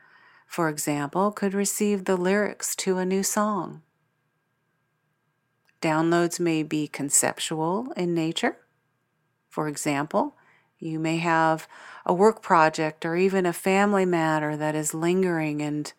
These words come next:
unresolved. You experience the ear ringing,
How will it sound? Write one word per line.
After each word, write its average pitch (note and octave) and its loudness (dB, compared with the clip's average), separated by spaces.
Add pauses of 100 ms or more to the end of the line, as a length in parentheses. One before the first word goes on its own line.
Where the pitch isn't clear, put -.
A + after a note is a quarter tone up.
(140)
unresolved. D#3 -2 (1400)
You G3 10
experience A3+ 2
the F3+ 2
ear C4+ 4
ringing, E3+ 0